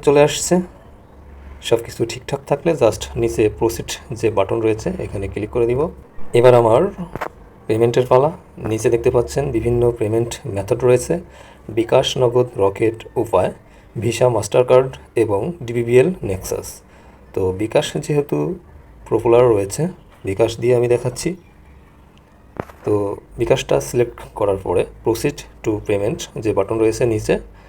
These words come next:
সেটাতে ক্লিক করে দিব। একটু লোড নিবে।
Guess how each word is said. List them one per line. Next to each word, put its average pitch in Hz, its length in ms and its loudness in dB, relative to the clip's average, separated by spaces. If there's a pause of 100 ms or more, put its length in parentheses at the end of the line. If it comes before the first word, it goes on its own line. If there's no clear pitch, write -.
(180)
সেটাতে 101 400 -2
ক্লিক 98 280 -6
করে 90 120 -2
দিব। 95 160 -8 (2000)
একটু 135 200 -6
লোড 110 300 2
নিবে। 101 240 -2